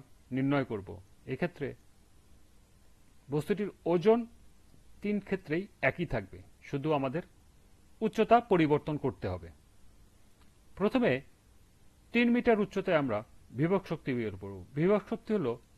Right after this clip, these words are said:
ই সমান সমান এম জি এইচ। এখানে এম জি সমান সমান হলো ওয়ান পয়েন্ট ফোর সেভেন এবং এইচ হলো হাইট বা উচ্চতা তিন। আমরা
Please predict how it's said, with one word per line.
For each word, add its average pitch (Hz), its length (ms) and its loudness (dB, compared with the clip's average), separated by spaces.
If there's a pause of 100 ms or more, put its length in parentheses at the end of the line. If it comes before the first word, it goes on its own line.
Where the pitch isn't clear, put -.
(200)
ই - 20 4 (120)
সমান 208 260 0
সমান 123 200 -4 (600)
এম 180 100 2 (300)
জি 127 140 -2 (400)
এইচ। 120 160 2 (1800)
এখানে 180 240 2 (440)
এম 220 100 8 (200)
জি 135 160 4 (580)
সমান 151 280 0
সমান 185 220 -2
হলো 147 140 -4 (160)
ওয়ান 151 180 4 (120)
পয়েন্ট 143 240 0 (320)
ফোর 160 160 4 (160)
সেভেন 92 240 -2 (720)
এবং 104 140 -10 (920)
এইচ 214 200 4
হলো 139 160 0 (720)
হাইট 156 240 4 (220)
বা 104 100 2 (220)
উচ্চতা 107 380 -4 (480)
তিন। 165 180 -4 (720)
আমরা 123 140 -8